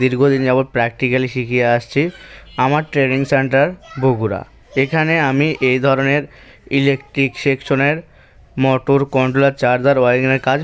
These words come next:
প্র্যাকটিক্যালি শিখিয়ে থাকি। এখানে যে সকল ভাইদের দেখলেন, এনারা আসছেন বিভিন্ন জেলা থেকে। তাই যারা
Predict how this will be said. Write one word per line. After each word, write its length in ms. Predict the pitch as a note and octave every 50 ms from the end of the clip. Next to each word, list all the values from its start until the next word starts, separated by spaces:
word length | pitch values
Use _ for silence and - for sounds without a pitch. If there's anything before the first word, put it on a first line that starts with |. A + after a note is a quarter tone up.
| D#3+
প্র্যাকটিক্যালি 580 | - C3 A#2+ A#2 - - C3+ B2 B2 B2+ C3 B2+ -
শিখিয়ে 300 | - A#2+ A2 A#2 A#2 A2+
থাকি। 300 | A2+ A#2 G#2 F#2+ - G2 - - - - - - - -
এখানে 260 | C3+ C3+ C#3+ D3+ D#3 D#3 C#3+
যে 80 | C#3 C#3+ - C#3+
সকল 180 | C3+ C3 D3
ভাইদের 380 | C#3 C#3 C3+ C#3 C#3 C#3 C#3+ C3+ B2
দেখলেন, 360 | C3 C3+ B2+ - C3+ C#3 C#3+ C#3 - C3
এনারা 280 | B2+ B2+ C3 C3 C3+ C3 C3 C3
আসছেন 320 | C3 - - - C#3+ C3+ C3+ C3
বিভিন্ন 340 | B2+ C3 A#2+ B2+ B2+ C3 B2+ B2+
জেলা 240 | A#2+ B2 B2 B2+ C3 -
থেকে। 240 | B2+ B2+ G#2+ A2+ A#2+ A#2+ - - - - - - - -
তাই 160 | - C#3+ C#3+ D3 C#3+ C#3+
যারা 220 | D3 C#3+ C#3+ D3